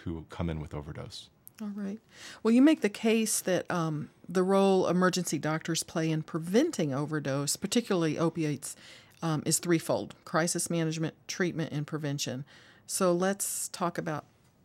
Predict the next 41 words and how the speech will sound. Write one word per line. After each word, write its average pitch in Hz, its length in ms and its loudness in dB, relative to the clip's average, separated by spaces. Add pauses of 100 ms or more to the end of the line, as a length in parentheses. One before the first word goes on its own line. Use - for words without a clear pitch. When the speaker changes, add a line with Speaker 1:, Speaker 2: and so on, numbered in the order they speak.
(200)
Speaker 2:
each 170 220 -2
of 151 80 -4
those 147 180 -2
individually. 139 600 -4 (120)
Um, 135 300 -4 (240)
what - 160 0
is 185 340 -2 (140)
cri-, - 160 -2
what 202 100 2
do 202 60 2
you 202 80 4
mean 190 140 2
by 143 100 -2
crisis - 500 -4
management? - 640 -8 (400)
Speaker 1:
Sure. 82 300 -10 (300)
I'd 135 100 2
like 147 100 6
to 131 80 -8
give 120 160 2
credit 92 320 10
to 80 300 0
Doctor 85 260 -2
Gupta, 82 520 -2
the 80 440 -8
Onondaga 87 400 2
County, 80 500 -2
uh, 85 60 -8
Public 82 280 -6
Health 90 220 0
Commissioner, 80 680 -6
who 82 340 0 (200)
has 92 220 0
been, 87 320 -2 (380)
uh, 82 300 -8 (200)
crafting 98 640 4
and 82 120 0
pitching 95 460 0
this 85 420 -2
three-pronged 87 640 -2
approach. - 540 -12